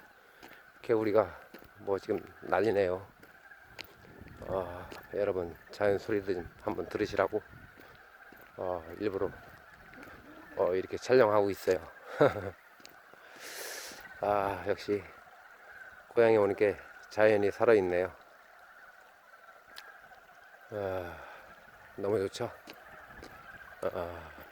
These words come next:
깨구리가 추위가 오면 어떡하려고, 어, 벌써부터 이 난리를 치는지 조금 한쪽으로 걱정이 되네요.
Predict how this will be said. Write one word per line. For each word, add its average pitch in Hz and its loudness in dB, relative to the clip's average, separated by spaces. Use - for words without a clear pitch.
깨구리가 101 2
추위가 120 4
오면 101 6
어떡하려고, 95 2
어, 95 4
벌써부터 104 0
이 95 -2
난리를 95 4
치는지 92 0
조금 95 2
한쪽으로 101 2
걱정이 101 0
되네요. 87 -2